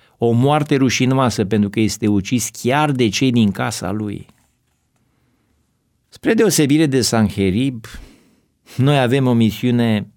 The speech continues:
poate mai simplă, mai clară, dar foarte importantă. O misiune încredințată de Dumnezeu.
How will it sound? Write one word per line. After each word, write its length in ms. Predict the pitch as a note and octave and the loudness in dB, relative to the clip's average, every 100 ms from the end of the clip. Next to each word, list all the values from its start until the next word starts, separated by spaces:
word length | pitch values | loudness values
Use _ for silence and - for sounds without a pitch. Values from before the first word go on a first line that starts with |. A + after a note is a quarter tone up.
| _ _ | _ _
poate 280 | D3 C#3+ C#3 | -4 0 0
mai 220 | C#3 C#3 | 2 2
simplă, 480 | A2+ D3+ B2+ F2+ F#2+ | 0 2 2 2 0
mai 200 | G2+ G2+ | 2 0
clară, 460 | G2 A#2 A2 F2 - | -2 -2 -2 -4 -4
dar 160 | F#2+ | -4
foarte 360 | F2+ B2+ A2+ A#2 | -2 -2 -2 0
importantă. 800 | G#2+ G2+ G2 - A2+ E2 D2 D2 - | 0 0 -4 -4 -4 -4 -6 -14 -2
O 80 | |
misiune 340 | G#2 G#2 C3+ D3 | 0 0 2 0
încredințată 680 | C3+ C3 A2+ G#2 B2+ C3+ A#2+ | 2 2 2 2 0 0 0
de 120 | A2 | 2
Dumnezeu. 720 | G#2+ G2 G2 F2+ A#2 F2+ | 2 2 2 0 -2 -4